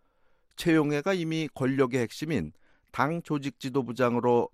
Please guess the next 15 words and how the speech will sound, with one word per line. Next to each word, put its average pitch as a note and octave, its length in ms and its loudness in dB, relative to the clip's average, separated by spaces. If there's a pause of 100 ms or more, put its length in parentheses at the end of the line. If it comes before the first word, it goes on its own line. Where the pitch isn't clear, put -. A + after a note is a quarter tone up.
당 A2+ 360 0
정군을 A#2 760 0
통제하고 A2+ 560 -2
있기 F#2+ 160 -10
때문에 A2+ 480 -4 (440)
그가 B2 380 2
평양을 C3+ 640 -2 (100)
단속한다는 A2+ 880 -2
겁니다. B2+ 320 2 (1300)
최용해는 E3 560 2
앞서 E3 260 -2
두 D3 260 -6
차례 C#3 520 2
남북 B2 420 0
정상회담과 A#2 920 0